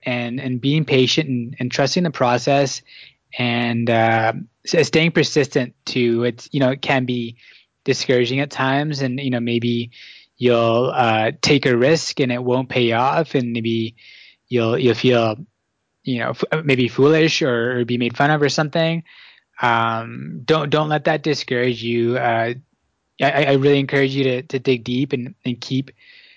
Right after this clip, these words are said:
uh, s-, sticking with it until, until it's where you envision yourself being. And, uh, I, I promise you it's gonna be worth it in the end.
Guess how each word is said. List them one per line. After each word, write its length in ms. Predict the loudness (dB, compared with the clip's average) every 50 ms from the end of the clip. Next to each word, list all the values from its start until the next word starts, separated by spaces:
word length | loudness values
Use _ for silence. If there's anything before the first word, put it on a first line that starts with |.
| _ _ _ _ -2
uh, 360 | 0 2 4 4 2 2 0
s-, 160 | -4 -6 -8 -6 -6
sticking 460 | -6 -2 0 0 0 2 0 0 2
with 220 | 0 0 2 2
it 140 | 0 -2 -2
until, 400 | -4 -8 -4 -2 -2 0 0 -2
until 320 | -2 -4 -4 -2 0 0
it's 380 | 0 -2 -2 -4 -6 -6 -6 -8 -12 _ _ _ _
where 240 | -6 0 2 4 4
you 240 | 4 4 4 4 2
envision 460 | 2 2 0 -2 -2 -2 -2 -4 -6
yourself 420 | -6 -4 -2 0 0 0 -2 -4 -8 _ _
being. 340 | -2 0 0 0 0 0 -2
And, 360 | -2 -2 -4 -6 -6 -2 0
uh, 340 | 0 2 2 0 0 -2 -4
I, 280 | -4 -2 0 0 0 0
I 20 |
promise 420 | 0 0 0 2 2 0 -2 -2 -4
you 80 | -4
it's 120 | -4 -4 -4
gonna 120 | -6 -4
be 120 | -2 -4 -4
worth 200 | -2 -4 -4 -4
it 140 | -6 -8
in 60 | -6 -6
the 120 | -6 -4
end. 220 | -4 -6 -6 -10